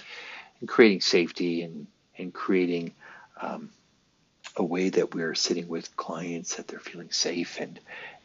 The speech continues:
and connected, and that we're providing interviews that have, you know, a pacing and, and,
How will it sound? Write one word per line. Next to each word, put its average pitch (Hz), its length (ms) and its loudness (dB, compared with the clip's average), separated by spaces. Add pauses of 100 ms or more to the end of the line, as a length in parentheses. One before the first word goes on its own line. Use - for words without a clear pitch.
and 95 180 -8
connected, 87 680 4
and 78 220 -4 (480)
that 87 200 6
we're 87 180 6
providing 82 580 4
interviews 82 520 0
that - 100 -4
have, 80 340 -2 (360)
you - 80 -6
know, 85 100 0
a 85 80 -2
pacing 85 800 2
and, 73 260 -4 (480)
and, 87 220 -6